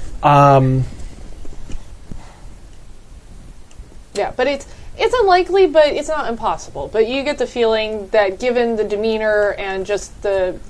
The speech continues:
Speaker 2: general scent you're getting, that does not seem like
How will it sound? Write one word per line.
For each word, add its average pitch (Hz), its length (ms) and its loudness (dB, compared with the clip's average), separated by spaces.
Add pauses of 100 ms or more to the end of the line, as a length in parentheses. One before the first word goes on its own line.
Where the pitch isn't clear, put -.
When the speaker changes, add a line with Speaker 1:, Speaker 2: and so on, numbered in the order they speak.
Speaker 2:
general 208 400 0
scent 196 340 -6 (100)
you're 190 220 0
getting, 190 440 -4
that 185 200 -4 (880)
does 294 220 -4
not 180 260 -8
seem 175 220 -10
like 170 280 -8